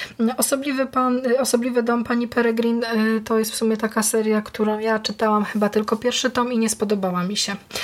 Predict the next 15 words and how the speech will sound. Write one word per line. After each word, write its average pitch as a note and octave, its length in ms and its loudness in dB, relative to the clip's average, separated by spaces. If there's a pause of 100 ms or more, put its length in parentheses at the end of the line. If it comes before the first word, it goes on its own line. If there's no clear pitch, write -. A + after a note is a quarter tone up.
(140)
Tutaj B3+ 240 0
nawet B3 260 0
film B3 220 0
Tima A#3 260 0
Burtona G#3+ 400 0
nic G3+ 260 0
nie G#3 80 2
zmienił, G#3 440 2 (400)
mm, G#3+ 340 4 (100)
ale D#4 140 2
może C#4 280 2
warto A3+ 280 2
byłoby A3 380 0
wrócić. G3 580 -4 (180)
Dobra, G3+ 280 -2